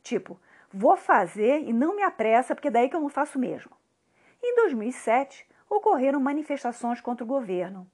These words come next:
A causa direta foi um aumento do preço da gasolina que levou ao aumento do preço dos alimentos. A população foi para a rua protestar na chamada Revolução Açafrão,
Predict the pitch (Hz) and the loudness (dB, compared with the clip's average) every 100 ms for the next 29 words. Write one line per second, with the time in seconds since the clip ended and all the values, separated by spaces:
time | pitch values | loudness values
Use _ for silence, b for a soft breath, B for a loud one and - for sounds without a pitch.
0 | _ _ _ 339 220 196 220 262 277 247 | _ _ _ -4 -2 -2 -4 -2 2 2
1 | 311 208 185 b b _ 392 381 330 202 | 0 -4 -10 b b _ -2 2 2 2
2 | 208 240 262 214 220 190 180 - 208 233 | -2 -4 -4 -8 -8 -6 -6 -4 0 0
3 | 226 180 175 208 196 247 269 208 220 254 | 0 -6 -8 -8 -8 -2 0 0 0 2
4 | 262 220 214 247 247 320 - 220 226 233 | 2 -2 -4 -4 -4 -6 -4 -4 -4 -4
5 | 247 262 247 160 151 - - - - - | -2 -2 -2 -6 -10 -16 -20 -20 -20 -20
6 | b b b b 427 466 494 453 415 294 | b b b b 2 4 4 4 0 -2
7 | 190 190 - 285 285 214 196 185 - 247 | -8 -6 2 4 4 0 0 -4 -4 -4
8 | 254 185 - 208 208 180 185 247 - 233 | -4 -8 -4 0 0 -2 -6 -8 -4 -2
9 | 226 247 226 190 330 359 277 285 233 - | 0 0 -4 -4 -2 -2 -2 -4 -4 -6
10 | 240 254 - 254 - 196 196 | -2 -2 -2 -4 -4 -6 -6